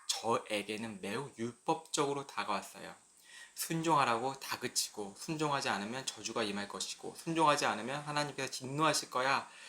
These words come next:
어, 축복을 못 받아, 이런 식의 설교들을 듣는 게 대부분이었어요. 매우 혼나는 일이었던 것이죠. 어, 목회자들이나 리더들에게 순종하지 않으면 불편한 사람으로 취급되고,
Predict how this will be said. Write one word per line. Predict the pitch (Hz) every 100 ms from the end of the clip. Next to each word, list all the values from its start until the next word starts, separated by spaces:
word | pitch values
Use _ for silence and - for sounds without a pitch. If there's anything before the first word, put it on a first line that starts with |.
| - -
어, | 110 110
축복을 | - 175 165
못 | 113 -
받아, | 135 143 135 - - _
이런 | 131 131 139
식의 | 135 - 131 139 147 156 - -
설교들을 | - - 156 151 147 127
듣는 | - 107 104
게 | 104
대부분이었어요. | - 104 117 107 101 98 - - - - - - - -
매우 | 143 156
혼나는 | 170 226 208 202 185 120
일이었던 | 107 120 120 104 - 104 101
것이죠. | 95 - - 117 117 - - - - -
어, | 117
목회자들이나 | 101 127 - 165 156 147 131 127 123
리더들에게 | 110 113 127 123 117 110 - 110 101 101 101 95 - _
순종하지 | - - 180 175 165 151
않으면 | 117 101 107 104 98 - - - _ -
불편한 | 110 104 - 135 135
사람으로 | 131 120 110 104 107
취급되고, | - - - - 90 - -